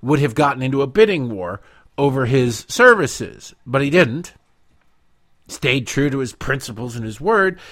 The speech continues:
And so they were out. But in a weird move, I think the week he left the White House, I'd never seen anybody do this before,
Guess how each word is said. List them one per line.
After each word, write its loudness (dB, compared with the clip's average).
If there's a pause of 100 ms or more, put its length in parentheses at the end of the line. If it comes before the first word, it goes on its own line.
(160)
And 0
so 2 (760)
they 4
were 4
out. -2 (960)
But 4
in 4
a 6
weird 2
move, 2 (560)
I -6
think -6
the -4
week -8
he -10
left -4
the -10
White -4
House, -10
I'd -10
never -4
seen -6
anybody -2
do -8
this -2
before, -6